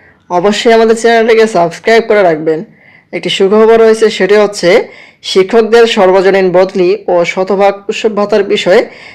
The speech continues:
একমত শিক্ষা উপদেষ্টা। এখানে, আহ, শতভাগ উৎসব ভাতার বিষয়ে তারা এক-, এক-, আহ, একমত দিয়ে পোষণ করেছেন।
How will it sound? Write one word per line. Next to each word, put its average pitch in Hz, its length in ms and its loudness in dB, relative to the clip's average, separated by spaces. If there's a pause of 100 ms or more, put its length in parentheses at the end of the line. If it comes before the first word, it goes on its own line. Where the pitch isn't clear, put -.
(120)
একমত 208 440 0
শিক্ষা 190 320 -2
উপদেষ্টা। 170 520 0 (640)
এখানে, 220 520 -2
আহ, 175 140 -2
শতভাগ 190 380 0
উৎসব 196 200 -2
ভাতার 196 240 0
বিষয়ে 196 300 0
তারা 180 240 0
এক-, 165 140 -4
এক-, 175 280 -2
আহ, 175 380 -2
একমত 190 220 -2
দিয়ে 190 220 0
পোষণ 190 320 -6
করেছেন। 175 400 0